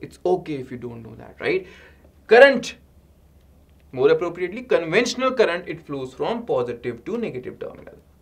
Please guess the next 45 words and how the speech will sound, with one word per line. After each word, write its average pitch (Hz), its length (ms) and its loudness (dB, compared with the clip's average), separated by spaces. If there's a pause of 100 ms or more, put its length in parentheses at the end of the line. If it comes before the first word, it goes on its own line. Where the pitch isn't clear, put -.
(160)
No 165 200 4
need 208 200 2
to 180 100 -4
deep 135 200 -8
dive 110 200 -10
into - 180 -20
this. - 220 -20
Fine, 143 440 -2 (120)
okay? 165 380 -6 (480)
All 160 180 2
right, - 320 -8
theek - 220 -8
hai. - 140 -14 (920)
And 160 140 0
by 175 140 10
the - 100 6
way, - 140 -2 (260)
whenever 202 400 8
circuit 247 400 4
is 247 100 -4
closed, 196 500 2 (220)
then 196 260 2
only 226 240 2
current 143 320 -2
will 117 120 -10
flow. - 200 -18 (160)
So 127 160 -10
this 175 260 -4
here 156 180 -2
is 143 140 -4
a 220 80 0
closed 185 360 -2
circuit, - 320 -14 (140)
okay? 117 320 -10 (480)
Now, 196 260 0
a 208 60 -8
question 208 420 0
for 151 180 -2
you. 110 140 -8
What 156 220 -2
is 180 120 -12
wrong 170 280 0
with 208 160 -6
this 202 140 -12
circuit? 202 420 -14